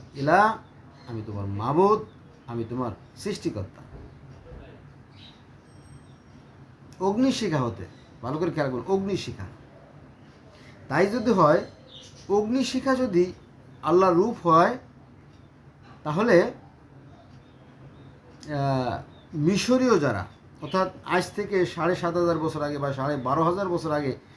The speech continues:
যে মিশরীয় ফারাও রাজারা সৃষ্টিকর্তাকে মানত,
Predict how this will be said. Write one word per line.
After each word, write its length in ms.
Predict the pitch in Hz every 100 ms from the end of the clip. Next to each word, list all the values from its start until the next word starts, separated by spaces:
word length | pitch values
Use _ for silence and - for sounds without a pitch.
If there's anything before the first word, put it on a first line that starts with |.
| - -
যে 180 | 143 151
মিশরীয় 520 | 143 160 180 180 190
ফারাও 420 | - - 135 151
রাজারা 540 | 139 139 185 185 156 - - - - - - -
সৃষ্টিকর্তাকে 1080 | - 175 175 190 170 - 156 - 147 175 247 - - - - - - - - - -
মানত, 520 | 135 156 175 175